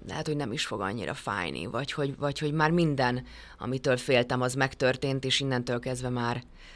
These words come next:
már nem kéne, mert jaj, hát most olvassuk el a verset,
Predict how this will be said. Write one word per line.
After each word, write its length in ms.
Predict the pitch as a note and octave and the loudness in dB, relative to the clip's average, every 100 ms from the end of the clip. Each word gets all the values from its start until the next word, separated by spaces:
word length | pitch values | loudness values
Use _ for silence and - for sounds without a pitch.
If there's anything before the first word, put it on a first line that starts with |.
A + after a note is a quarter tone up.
| - - - | -20 -20 -12
már 140 | - C#3+ | -4 2
nem 160 | D3 | 2
kéne, 500 | C3 B2 A2+ F#2+ A#2+ - | 0 -2 -4 -4 -6 -4
mert 420 | C3 B2+ - - - - - - - - - - | -4 -2 -4 -12 -14 -20 -20 -20 -20 -20 -20 0
jaj, 240 | B3 G#3+ C#3+ | 6 8 8
hát 180 | D3 | 4
most 240 | D3 D#3 - | 4 4 8
olvassuk 520 | B3 E3 B2 - C3 | 10 10 6 4 4
el 100 | C#3+ | 4
a 80 | B2 | 6
verset, 500 | C3 A#2+ - B2+ | 6 6 4 2